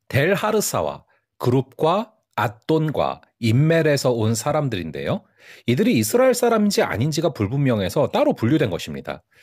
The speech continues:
귀환 공동체는 이방의 요소를 경계하려는 확고한 의지가 있었습니다. 그래서 사람들을 공동체 일원으로 받아들이는 일에 신중을 기하고 있죠.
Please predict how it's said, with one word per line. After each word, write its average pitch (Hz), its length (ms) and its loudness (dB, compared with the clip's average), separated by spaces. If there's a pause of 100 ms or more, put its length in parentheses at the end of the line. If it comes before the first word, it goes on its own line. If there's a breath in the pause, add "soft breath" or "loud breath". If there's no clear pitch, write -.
(300 loud breath)
귀환 214 380 0
공동체는 151 720 0 (120)
이방의 190 640 0
요소를 139 500 0
경계하려는 123 800 0
확고한 247 440 0
의지가 135 480 -2
있었습니다. 71 640 -6
그래서 185 420 0 (380 loud breath)
사람들을 220 500 0
공동체 156 600 0
일원으로 165 560 2
받아들이는 135 720 0
일에 87 160 0
신중을 247 520 0
기하고 85 300 -2
있죠. - 320 -18